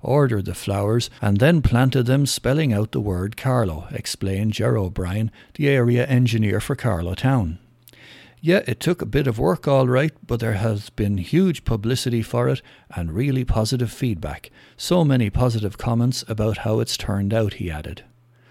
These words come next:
"We wanted to put it in a location where it would create a high impact,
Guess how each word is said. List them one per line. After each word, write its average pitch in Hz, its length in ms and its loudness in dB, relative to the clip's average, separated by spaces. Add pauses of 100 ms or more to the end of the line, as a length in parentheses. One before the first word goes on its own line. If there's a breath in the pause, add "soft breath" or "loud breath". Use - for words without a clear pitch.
(440 loud breath)
"We 104 100 0
wanted 147 400 2
to 113 100 -6
put 156 220 0
it 135 160 0
in 139 140 2
a 127 40 2
location 135 720 0
where 135 200 0
it 123 120 -2
would 110 140 -6
create 120 400 0
a 110 80 -2
high 110 160 0 (160)
impact, 143 420 -2